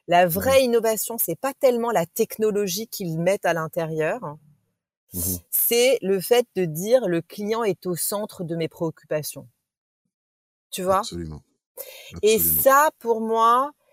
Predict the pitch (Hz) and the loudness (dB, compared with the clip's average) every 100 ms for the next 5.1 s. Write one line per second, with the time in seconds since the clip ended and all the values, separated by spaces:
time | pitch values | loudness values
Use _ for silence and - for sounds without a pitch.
0 | _ - - 226 202 180 180 208 208 233 | _ -6 -2 0 0 0 -2 -2 -2 2
1 | 269 262 247 247 233 202 - - - 254 | 2 4 2 2 0 -2 -6 -14 -8 -2
2 | 254 254 - _ _ _ _ - 165 208 | -2 -4 -12 _ _ _ _ -8 -2 -2
3 | - - - 269 262 - - 180 170 170 | 0 -2 0 -2 -2 -4 -2 0 0 0
4 | 185 165 160 151 - _ 160 147 156 - | -2 -4 -6 -8 -10 _ -8 -6 -6 -8
5 | 135 | -12